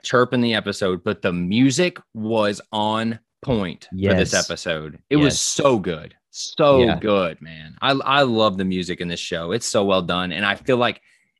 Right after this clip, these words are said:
Speaker 1: it's very underappreciated at this point, 'cause
Speaker 2: Yeah,
Speaker 1: I see
Speaker 2: and
Speaker 1: not a lot of people talking about it.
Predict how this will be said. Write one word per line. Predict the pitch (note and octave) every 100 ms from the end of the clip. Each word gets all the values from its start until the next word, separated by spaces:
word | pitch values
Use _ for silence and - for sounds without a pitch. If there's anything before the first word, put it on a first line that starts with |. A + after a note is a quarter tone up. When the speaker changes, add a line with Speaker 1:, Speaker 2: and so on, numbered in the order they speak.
| _ _
Speaker 1:
it's | B2 G#2+ -
very | - G#2+ A2+ C3 A#2+ G#2+
underappreciated | G#2 F#2 F2 F#2+ E2+ - D#2 D2 D#2 D2 _ -
at | F2
this | D#2 -
point, | D2 - G2
'cause | B2+
Speaker 2:
Yeah, | B2+
Speaker 1:
I |
see | C3 A2+ A2 G#2+
Speaker 2:
and | G2
Speaker 1:
not | G#2 G#2+ G#2+
a | G2+
lot | F#2+
of | F2
people | F#2+ D2
talking | F2+ E2 D#2+
about | D#2 D#2
it. | D2